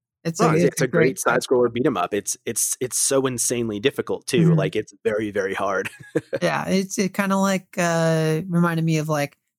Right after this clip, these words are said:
Speaker 1: you know, the X-Men, um,
Speaker 2: Yep.
Speaker 1: or, like,
Speaker 2: Or, like,
Speaker 1: T M N T,
Speaker 2: um,
Speaker 1: but, like, with the difficulty of Cuphead.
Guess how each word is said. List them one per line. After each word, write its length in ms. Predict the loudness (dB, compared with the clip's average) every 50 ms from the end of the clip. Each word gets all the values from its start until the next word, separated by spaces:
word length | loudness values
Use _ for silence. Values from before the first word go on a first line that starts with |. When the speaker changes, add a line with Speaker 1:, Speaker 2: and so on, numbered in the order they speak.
| _
Speaker 1:
you 80 | _ -2
know, 80 | 0 0
the 140 | 2 0
X-Men, 880 | 0 -2 -2 0 0 2 2 2 2 2 2 2 2 2 2 0 0 -2 _ _ _ _ _ _ _ -4
um, 200 | -2 0 2 2
Speaker 2:
Yep. 140 | 2 2
Speaker 1:
or, 100 | 2 0
like, 200 | 0 0 2 4
Speaker 2:
Or, 60 | 4 6
like, 120 | 6 6 4
Speaker 1:
T 60 | 4
M 60 | 2
N 160 | 2 2 2
T, 120 | 2 2 2
Speaker 2:
um, 60 | 2
Speaker 1:
but, 140 | 0 -2 0 0
like, 300 | 0 -2 -2 -4 _ _ _ _ _ _ _ _
with 340 | 0 2 2 2 0 -2 _ _ _
the 100 | -2 0
difficulty 600 | 0 -2 -4 -2 -2 -2 -2 -2 0 0 0 0
of 140 | 0 -2 -2
Cuphead. 440 | -4 -4 -4 -4 -6 -8 -8 -8